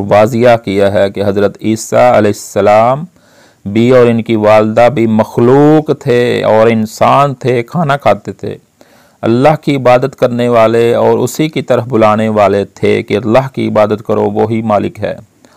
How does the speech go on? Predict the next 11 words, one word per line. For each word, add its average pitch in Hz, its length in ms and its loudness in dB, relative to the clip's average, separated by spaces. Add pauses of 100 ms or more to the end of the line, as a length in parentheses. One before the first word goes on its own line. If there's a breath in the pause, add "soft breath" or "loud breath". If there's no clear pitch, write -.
(440 soft breath)
और 117 300 0
तनबिया 143 420 2
फरमाई 110 460 0
कि 123 140 -10
अगर 127 340 0
वो 131 200 -2
इस 131 220 -4
गुस्ताखाना 120 840 0
अकीदे 117 440 -4
से 110 200 -2
बाज 101 420 2